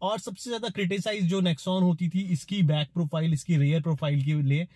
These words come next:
तो रियर प्रोफाइल में भी कंपनी ने इसको पूरी तरह से चेंज कर दिया है। I hope इस बार इस कार में आपको कनेक्टिंग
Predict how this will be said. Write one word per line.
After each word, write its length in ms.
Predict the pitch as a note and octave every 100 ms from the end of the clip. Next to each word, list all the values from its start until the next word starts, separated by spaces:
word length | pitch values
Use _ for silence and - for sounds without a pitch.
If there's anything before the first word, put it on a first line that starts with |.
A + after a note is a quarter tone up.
| _ - - -
तो 140 | G3
रियर 340 | D#3+ D#3 G3 G#3
प्रोफाइल 440 | G#3+ F#3 G3 G3+
में 160 | G3 F#3+
भी 100 | G#3
कंपनी 440 | F#3+ E3+ C#3 F#3
ने 120 | F#3+
इसको 240 | F#3 - F#3+
पूरी 260 | F3 E3+
तरह 160 | E3 E3+
से 100 | F#3
चेंज 320 | D#3+ D#3+ D#3
कर 120 | D#3+
दिया 280 | C#3 D3 D3+
है। 180 | E3+ F#3+ - - _ _ D#3+
I 100 | F3
hope 260 | F3 A3 G3 _ G#3
इस 260 | A3+ -
बार 320 | D#3 F3+ G3 -
इस 200 | G3+ -
कार 320 | - F3 E3+
में 160 | E3+ F3+
आपको 360 | D#3+ D3+ F#3
कनेक्टिंग 600 | F3 F#3 E3 - F#3+ F#3+